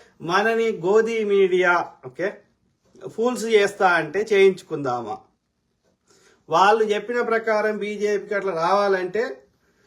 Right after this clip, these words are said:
అయితే దేశ ప్రజలకి అందరికీ మతం పిచ్చిలా పడి ఓట్లేయాలి, సౌత్ ఇండియా, నార్త్ ఇండియా కాకుండా. లేదు అంటే ఈవీఎంల ద్వారా మోసం చేసి కానీ, లేకపోతే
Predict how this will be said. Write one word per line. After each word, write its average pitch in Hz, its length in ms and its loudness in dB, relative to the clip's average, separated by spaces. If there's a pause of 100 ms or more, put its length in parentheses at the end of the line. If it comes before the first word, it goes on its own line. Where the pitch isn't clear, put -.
(200)
అయితే 202 500 2
దేశ 214 280 2 (120)
ప్రజలకి 220 380 0
అందరికీ 214 460 -2
మతం 208 340 0
పిచ్చిలా 202 400 0
పడి 196 360 0 (100)
ఓట్లేయాలి, 165 580 -4 (520)
సౌత్ 175 260 0
ఇండియా, 165 300 -2
నార్త్ 156 300 -4
ఇండియా 143 260 -4
కాకుండా. 117 440 -10 (1040)
లేదు 202 320 2
అంటే 202 320 0
ఈవీఎంల 196 500 -2
ద్వారా 175 420 -6 (240)
మోసం 190 400 -4
చేసి 180 260 -6
కానీ, 180 400 0 (340)
లేకపోతే 170 760 -4